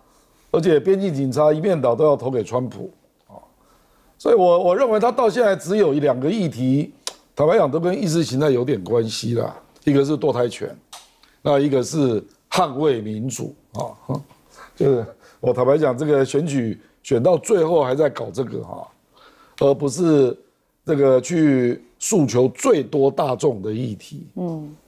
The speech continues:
Speaker 1: 那大概就很难赢了啦。因为事实上，最近我们可以看到贺锦丽在主要的场在讲什么议题嘛，他到现在还在指控川普是希特勒啊，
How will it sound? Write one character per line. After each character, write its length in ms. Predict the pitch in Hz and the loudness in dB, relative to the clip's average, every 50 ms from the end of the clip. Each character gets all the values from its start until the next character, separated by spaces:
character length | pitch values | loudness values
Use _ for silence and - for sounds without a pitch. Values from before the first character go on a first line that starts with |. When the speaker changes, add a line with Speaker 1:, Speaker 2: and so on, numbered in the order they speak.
| _ _ _ | _ _ _
Speaker 1:
那 120 | - 160 | -2 -2
大 140 | 147 - 160 | 2 2 2
概 120 | 147 156 151 | 2 2 2
就 160 | 135 156 139 | 2 0 -2
很 160 | - 120 110 | -2 -4 -4
难 200 | 110 113 113 120 | -4 -2 -2 0
赢 200 | 127 123 117 107 | 0 0 0 0
了 140 | 131 135 120 | 0 0 0
啦。 240 | - - - - - _ _ _ _ _ _ | -2 -4 -8 -12 -18 _ _ _ _ _ _
因 100 | - 214 | 0 2
为 120 | 226 220 | 2 2
事 160 | 202 156 240 208 | 2 0 -4 -2
实 60 | 190 | 2
上， 300 | 214 208 196 180 175 165 | 2 2 2 2 -2 -2
最 160 | - 254 208 | 0 0 0
近 220 | 170 190 220 190 | 0 0 -2 0
我 140 | 156 131 123 | 0 2 2
们 100 | 127 139 | 0 0
可 100 | 139 165 | 2 2
以 60 | 165 | 0
看 200 | 139 135 160 156 | 2 2 0 2
到 440 | 156 160 156 151 139 131 127 123 - - - _ _ _ _ | 4 4 4 4 4 2 0 -2 -4 -8 -14 _ _ _ _
贺 120 | _ 196 240 | _ -4 -4
锦 160 | 170 147 131 | -2 -2 -2
丽 140 | 135 165 190 | -2 -2 0
在 180 | 190 202 175 | 2 2 2
主 260 | 165 - - 135 127 | 2 0 -4 -6 -2
要 120 | 147 220 202 | -2 0 0
的 160 | 143 135 120 | 0 -2 -4
场 260 | - - - - - - - _ _ | -4 -6 -10 -10 -10 -12 -18 _ _
在 120 | - 170 151 | -4 -2 0
讲 160 | 120 131 127 | 0 -2 -2
什 160 | 131 143 139 | -2 -4 -6
么 120 | - 110 | -6 -4
议 160 | 123 139 135 104 | -2 -2 -2 -2
题 280 | - - - 104 90 85 | -4 -8 -14 -16 -14 -12
嘛， 180 | - - - - _ _ _ _ _ _ _ _ _ - - _ _ - - - - | -12 -12 -12 -14 _ _ _ _ _ _ _ _ _ -20 -20 _ _ -20 -20 -8 -2
他 100 | - 240 | 0 0
到 160 | 233 269 247 | 2 2 2
现 80 | 214 240 | 2 2
在 80 | 240 208 | 2 0
还 120 | 185 185 | 2 2
在 120 | 202 214 | 0 0
指 220 | 190 135 - 131 131 | 0 -2 -4 -6 -4
控 340 | 135 185 185 170 156 143 131 - _ _ _ _ _ _ _ _ | 0 2 2 2 0 -2 -8 -12 _ _ _ _ _ _ _ _
川 140 | - 170 175 | -2 -2 0
普 100 | 151 139 | 0 0
是 140 | 135 151 160 | -2 -2 -2
希 180 | 156 - 147 | -2 -4 -2
特 140 | 139 156 151 | 0 2 2
勒 220 | 143 143 135 123 110 | 4 4 4 4 2
啊， 140 | 104 101 | 0 -2